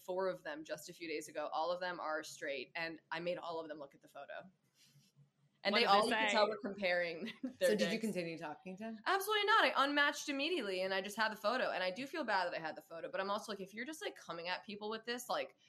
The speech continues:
Speaker 1: when you're saying, "Hey, hey, how are you? I like your shirt," dick, like,
Speaker 3: See,
Speaker 2: Right.
Speaker 3: see, that's what
Speaker 1: Run.
Speaker 3: people think that Lorena would be down for.
Speaker 1: Yeah, they'd be like, "Ooh, dick pic." I'm like,
Speaker 2: Mm.
Speaker 1: "No,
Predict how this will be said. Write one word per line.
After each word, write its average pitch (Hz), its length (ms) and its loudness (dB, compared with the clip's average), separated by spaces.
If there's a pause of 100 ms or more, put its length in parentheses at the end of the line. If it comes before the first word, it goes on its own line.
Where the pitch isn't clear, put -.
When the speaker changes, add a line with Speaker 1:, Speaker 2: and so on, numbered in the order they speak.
(300)
Speaker 1:
when 202 180 -4
you're 208 120 0
saying, 185 260 -2
"Hey, 175 260 -2
hey, 175 260 -2
how 175 140 -4
are 156 140 0
you? 165 100 -2
I 156 120 0
like 156 200 -6
your 165 100 -6
shirt," 165 440 -6
dick, 156 320 -2 (100)
like, 170 200 -2 (500)
Speaker 3:
See, 190 200 -4
Speaker 2:
Right. 233 340 0 (180)
Speaker 3:
see, 247 160 4
that's 226 400 8
what 254 180 6
Speaker 1:
Run. 247 220 10
Speaker 3:
people 240 220 8
think 277 600 2 (140)
that 190 260 6
Lorena 180 320 2
would 170 160 2
be 165 140 0
down 160 280 0
for. - 200 -14 (360)
Speaker 1:
Yeah, 226 320 6
they'd 226 140 6
be 240 80 4
like, 240 180 0
"Ooh, 302 140 2
dick 294 160 2
pic." 254 100 2
I'm 226 60 0
like, 202 120 4
Speaker 2:
Mm. 196 380 -4
Speaker 1:
"No, 277 840 10